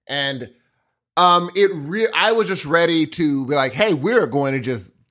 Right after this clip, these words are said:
be speaking to our awesome people, even if there's, like, five of them. I'm good with that."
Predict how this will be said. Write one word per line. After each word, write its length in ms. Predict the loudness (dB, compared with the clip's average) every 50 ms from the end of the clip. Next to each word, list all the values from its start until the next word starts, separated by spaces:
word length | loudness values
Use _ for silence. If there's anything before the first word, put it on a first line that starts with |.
| _ -8
be 100 | -8 -8
speaking 400 | -6 -4 -6 -4 -4 -4 -6 -4
to 140 | 0 2
our 140 | 4 4 4 4
awesome 340 | 4 4 4 2 0 -4 -6
people, 440 | -6 -6 -4 0 2 2 2 2 0
even 200 | -2 -2 -4 -4
if 100 | -4 -4
there's, 180 | -4 -2 0 -2
like, 140 | -2 -4 -2
five 360 | 0 2 4 4 4 4 2
of 100 | -2 -6
them. 120 | -8 -8
I'm 140 | -8 -8 -4
good 180 | -2 -2 -2 -2
with 120 | -4 -6
that." 240 | -6 -6 -8 -8 -10